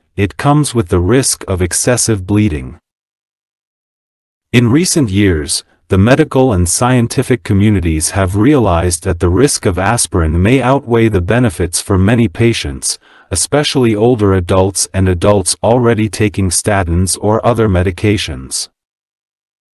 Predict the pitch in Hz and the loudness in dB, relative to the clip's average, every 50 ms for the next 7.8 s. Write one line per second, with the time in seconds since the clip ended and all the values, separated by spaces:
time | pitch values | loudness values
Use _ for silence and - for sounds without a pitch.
0 | _ _ _ _ _ _ _ _ _ _ _ _ - 113 120 123 131 160 180 180 | _ _ _ _ _ _ _ _ _ _ _ _ -2 0 0 2 2 2 2 4
1 | 170 165 - - - - 123 101 95 120 127 - 127 110 - - - 117 107 87 | 2 2 0 -2 -2 -2 0 0 2 0 0 0 -2 -2 -2 0 0 0 0 0
2 | 92 87 - - 82 80 80 - - - 120 120 123 - - - - - 110 104 | 0 -2 -2 -2 -2 -2 -4 -4 -4 -2 -2 -2 -2 -2 -4 -6 -2 0 0 0
3 | 95 - - 90 87 - - - - 120 127 139 143 135 117 107 107 104 - - | 2 0 0 -2 -2 -2 -4 -2 0 0 2 2 2 2 2 2 0 0 0 0
4 | 101 95 90 85 95 98 98 - - 90 85 87 82 95 87 87 87 82 92 107 | 0 2 2 2 2 2 0 0 -2 -2 -2 0 0 0 0 0 0 0 -2 -2
5 | 117 - - - 107 101 92 87 78 82 85 78 69 - - - - _ _ _ | -2 -2 -2 -2 0 0 0 0 0 0 -2 -2 -2 -4 -6 -8 -8 _ _ _
6 | _ _ - 127 135 - - 147 139 123 113 101 98 92 - - 131 131 135 131 | _ _ -2 -2 0 0 2 2 2 2 2 2 0 0 -2 -2 -2 0 0 0
7 | 127 - - 113 107 98 104 104 92 - 143 131 92 76 69 - | -2 -2 -2 -2 0 0 0 -2 -2 -2 0 0 0 -2 -4 -8